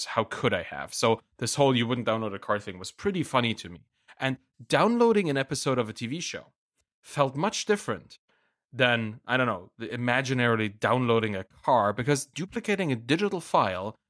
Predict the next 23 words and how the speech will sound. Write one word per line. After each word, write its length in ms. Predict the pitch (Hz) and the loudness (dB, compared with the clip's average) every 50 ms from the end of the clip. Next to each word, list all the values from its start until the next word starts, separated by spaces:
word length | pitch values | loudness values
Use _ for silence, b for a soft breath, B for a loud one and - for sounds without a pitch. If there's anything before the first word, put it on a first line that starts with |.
| _ | _
didn't 240 | - 147 170 220 185 | -2 -2 -2 -2 -2
do 200 | - 196 - - - | -2 -4 -4 -4 -2
anything 540 | 123 131 175 214 220 196 - - 170 151 147 | 0 2 2 4 2 2 2 0 -2 -2 -2
to 120 | 131 - 151 | -2 -4 -4
the 140 | 139 147 147 | -2 -2 -2
original 460 | 135 123 127 117 - 120 113 110 101 | -2 -2 -2 -4 -4 -6 -6 -6 -6
file. 460 | - - 107 95 90 82 73 73 - _ _ _ b b b | -4 -2 -2 -2 -2 -4 -10 -14 -18 _ _ _ b b b
And 120 | 120 147 | 0 0
I 100 | 160 165 - | 0 2 2
understood 560 | 160 165 151 165 156 - - - 175 165 - | 0 2 2 2 0 -2 -2 -2 -4 -2 0
this 300 | 160 143 139 127 - - _ _ _ _ _ | 2 2 2 0 -2 -8 _ _ _ _ _
already 440 | - 127 139 131 139 160 170 160 147 | -4 -2 0 2 4 4 4 4 2
at 120 | 127 123 | 0 0
that 180 | - 110 104 - | -2 -4 -4 -2
point, 420 | - 185 202 190 170 151 143 - - - | 0 2 2 2 2 0 -4 -6 -10 -12
like, 200 | 156 147 139 - | -12 -12 -12 -8
being 320 | 185 180 170 160 147 139 | -6 -4 -2 -2 -2 0
a, 300 | 127 123 120 117 113 113 113 | 0 0 0 0 0 -2 -4
a 80 | 120 | -6
software 720 | 123 - - 139 143 - 151 131 127 120 117 117 110 110 _ _ _ _ _ _ _ _ | -6 -4 -2 -2 -2 0 2 4 4 6 4 4 2 -2 _ _ _ _ _ _ _ _
enthusiast 840 | - 135 127 - - 185 180 156 127 127 120 120 120 117 - - - | -8 -8 -6 -2 0 0 2 2 4 4 4 4 4 2 0 -4 -6
and 160 | 127 113 113 | -6 -4 -2
a 280 | 110 107 104 104 104 | -2 0 -2 -2 -4